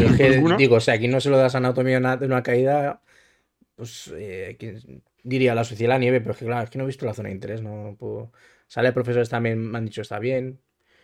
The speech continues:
Speaker 1: Perfect Days, pues bueno, una película de Wim Wenders, si te gusta bien y si no, pues,
Speaker 2: ¡Ay, por Dios!
Speaker 1: vas a sufrir. Y yo,
Speaker 2: Mm.
Speaker 1: Capitán, no tengo ni idea, pues supongo que será un, una cosa bastante
Speaker 2: Sí,
Speaker 1: sentimental.
Speaker 2: esta, es-, esta es de los,
Speaker 1: Claro, de los
Speaker 2: de los
Speaker 1: sentimientos.
Speaker 2: cayucos y estas
Speaker 1: Sí,
Speaker 2: cosas, de
Speaker 1: senega-,
Speaker 2: los barcos.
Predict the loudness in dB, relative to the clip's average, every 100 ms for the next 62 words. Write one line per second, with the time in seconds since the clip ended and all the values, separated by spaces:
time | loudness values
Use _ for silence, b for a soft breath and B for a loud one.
0 | _ _ _ -2 4 4 4 2 0 -4
1 | -4 -6 -8 -4 -4 -2 -2 -4 -4 -4
2 | -4 -4 -8 -10 -14 -12 -10 -8 -8 -10
3 | -14 -16 -18 -12 0 0 0 -2 -4 -2
4 | -4 -6 -10 -10 -8 -4 0 0 -2 _
5 | _ B B B B B B _ _ _
6 | -6 -2 2 2 2 2 0 0 -2 0
7 | -2 -2 -2 -4 -6 -12 -10 -8 -6 -6
8 | -8 -10 -14 -14 -14 -14 -12 -12 -12 -14
9 | -10 -10 -8 -8 -8 -10 -12 -14 -4 0
10 | 2 2 -2 -2 -10 -16 -14 -4 0 0
11 | 0 -2 -2 -2 0 0 0 0 0 0
12 | 0 -2 -2 -2 -2 -4 -2 0 0 0
13 | 2 4 4 4 0 0 -4 -6 0 4
14 | 4 4 2 4 4 4